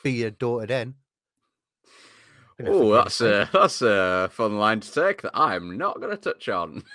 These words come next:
Speaker 2: <laughs>
Speaker 1: I think that's okay to say, isn't it? That doesn't sound bad to me. Does it?
Speaker 2: Uh, of course it doesn't sound bad to you. That's why you said it. <laughs>
Speaker 1: Oh, well, yeah. <laughs> That is my worst thing with the comedy. If I think it's okay, then that's pretty much my line.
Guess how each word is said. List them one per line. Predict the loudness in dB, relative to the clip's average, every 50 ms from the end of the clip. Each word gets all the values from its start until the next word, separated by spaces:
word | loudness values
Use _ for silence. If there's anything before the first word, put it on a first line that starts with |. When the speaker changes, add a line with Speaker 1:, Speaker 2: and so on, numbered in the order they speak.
| -16 -16
Speaker 2:
<laughs> | -16 -16 -6 -2
Speaker 1:
I | 0 2
think | 2 2 2
that's | 2 2 0 0
okay | -2 0 2 2 2 2
to | 0 -2
say, | -2 -2 -2 0 0
isn't | 0 0 -2 -2 -2
it? | -2 -2 -2 -4
That | -4 -2
doesn't | 0 0 0 0
sound | -2 -2 -2 -2 0
bad | 0 0 0 -2 -2
to | -4 -6
me. | -4 -4 -4 -6 -6 _ _ _ _ _ _ _ _ _ _ _ _ -20
Does | -10 -4 -2 0 2
it? | 2 2 0 0 _ _ _ _ _ -12
Speaker 2:
Uh, | -10 -10 -10 -10 -12 -20 -20 _ -8
of | -8 -4 2
course | 4 4 4 4
it | 2 -6
doesn't | -6 -6 -6 -4
sound | -2 -2 -2 0
bad | -2 -4 -4 -4
to | -6 -8
you. | -8 -8 -8 _
That's | -6 -6 -6 -6
why | -6 -8
you | -6 -6 -8
said | -10 -10 -10 -10 -10 -10 _ -10
it. | -12 -12 -12 _ -16 -16 -16 -16
<laughs> | -20 -20 -20 -20 -20 -20 -20 -20 -20 _ _ _ _ _ -8
Speaker 1:
Oh, | -6 -4 -4 -4 -6 -6 -10 -10 _
well, | -6 -4 -4 -4 -4 -4
yeah. | -4 -2 -2 -4 -4 -8 -12 -16 _ -16 -6 -2 0
<laughs> | 0 0 0 -4 -10 -10 -10 -10 -10 -10 -10 -4
That | -2 2 2
is | 2
my | 4 4 4 4
worst | 6 6 4 4 2 2
thing | 0 0 0
with | 0 -2 -2
the | -2
comedy. | 0 2 2 2 0 -2 -2 -4 -4 -6 -14 -16 -16 -12 -8
If | -8 -4 0 2
I | 4 4 4
think | 4 2 -2 -2 0
it's | -2 0 2 2
okay, | 0 0 0 0 0 2 2 0 -2 -4 _ _ _
then | 0 2 2
that's | 2 2
pretty | 0 -2 -2 0
much | 0 0 -2 0
my | 0 0 2
line. | 2 2 2 2 2 0